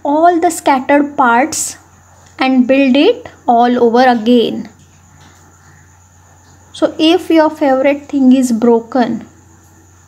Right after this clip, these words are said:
don't be sad. Gather everything and build it again. So this is the key to get to the top of the world.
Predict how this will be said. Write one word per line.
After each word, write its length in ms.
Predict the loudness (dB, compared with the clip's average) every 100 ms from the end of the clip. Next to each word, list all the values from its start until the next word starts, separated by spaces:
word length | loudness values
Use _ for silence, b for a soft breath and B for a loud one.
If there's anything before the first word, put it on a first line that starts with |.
| -12 -4
don't 300 | 0 0 2
be 140 | 0 2
sad. 420 | 0 -2 -4 -12 -20 _ -20 -20 _ -2 2
Gather 480 | 2 2 2 0 0 0
everything 800 | 0 0 0 0 2 0 -4 -16 _ _ _ -20 -20 -20 -4
and 460 | -2 0 -2 -4 -10 -2
build 300 | 0 0 0
it 280 | 2 0 -2 -20 _
again. 680 | -2 -2 0 0 0 -4 -10 -18 _ _ -20 -20 _ _ _ _ -20 -20 -20 -20 -20 -20 -20 -20 -20 _ _ -20
So 140 | -2 0
this 200 | 0 0
is 180 | 0 -2
the 100 | -4 -2
key 500 | 2 4 4 0 -6 -20 _ -20 -20 _ _ _ _ -20 _ _ _ _ _ _ _ _ _ _ _ _ 0
to 180 | 0
get 300 | 2 0 -2 -8 -16 -2
to 80 | 0
the 140 | 0
top 340 | 0 -2 -2
of 220 | -4 -2 0
the 280 | 0 -2 -12 _ _
world. 480 | -2 0 0 -2 -10